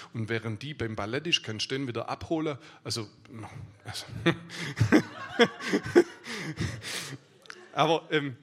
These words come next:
ich, ich weiß nicht, wie es dir geht, äh, äh, also Superkräfte oder, äh, grad das Übernatürliche, es ist schon irgendwie faszinierend. Also ich find's faszinierend. Ich hab dann im Internet ein bisschen gegoogelt und gesagt, „Mensch, was können denn“, ich kann ja nicht nur tausend Bibelverse bringen, ich brauche ja auch eine Einleitung.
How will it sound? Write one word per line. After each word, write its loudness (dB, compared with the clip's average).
ich, -4
ich -2
weiß 6
nicht, 0
wie -2
es -2
dir 2
geht, 2
äh, 0
äh, -10
also -2
Superkräfte -2
oder, -4
äh, -10
grad -2
das 0
Übernatürliche, -4
es -8
ist -2
schon 0
irgendwie -8
faszinierend. -10
Also -8
ich -10
find's -6
faszinierend. -10
Ich -6
hab -10
dann -8
im -12
Internet -2
ein -4
bisschen -6
gegoogelt -10
und -10
gesagt, -12
„Mensch, -12
was -8
können -8
denn“, -12
ich -20
kann -10
ja -8
nicht -6
nur -8
tausend -6
Bibelverse -8
bringen, -8
ich -10
brauche -10
ja -6
auch -4
eine -8
Einleitung. -6